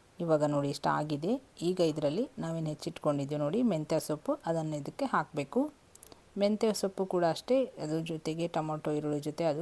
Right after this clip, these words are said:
ಕೂಡ ಒಂದೆರಡು ನಿಮಿಷ ಫ್ರೈ ಮಾಡ್ಕೋಬೇಕು. ಆವಾಗ ಮೆಂತ್ಯ ಸೊಪ್ಪಿನಲ್ಲಿರೋ ಸ್ವಲ್ಪ ಲೈಟಾಗಿ ಕಹಿ ಅಂಶ ಇರುತ್ತೆ ನೋಡಿ, ಅದು ಕಡಿಮೆ ಆಗುತ್ತೆ. ಆವಾಗ ಸೊಪ್ಪು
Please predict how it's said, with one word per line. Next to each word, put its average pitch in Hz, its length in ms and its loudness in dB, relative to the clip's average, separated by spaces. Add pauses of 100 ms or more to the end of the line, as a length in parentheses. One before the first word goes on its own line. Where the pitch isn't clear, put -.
(120)
ಕೂಡ 185 120 2 (100)
ಒಂದೆರಡು 151 380 -2
ನಿಮಿಷ 147 240 -6 (100)
ಫ್ರೈ 147 140 2 (100)
ಮಾಡ್ಕೋಬೇಕು. 143 540 -2 (500)
ಆವಾಗ 190 320 4
ಮೆಂತ್ಯ 175 300 -2
ಸೊಪ್ಪಿನಲ್ಲಿರೋ 170 580 0
ಸ್ವಲ್ಪ 190 420 -2
ಲೈಟಾಗಿ 170 480 0
ಕಹಿ 160 180 0
ಅಂಶ 151 200 -4 (100)
ಇರುತ್ತೆ 147 280 -4
ನೋಡಿ, 185 140 0
ಅದು 160 200 2 (100)
ಕಡಿಮೆ 151 340 -2
ಆಗುತ್ತೆ. 151 300 0 (640)
ಆವಾಗ 165 220 2 (100)
ಸೊಪ್ಪು 190 240 -2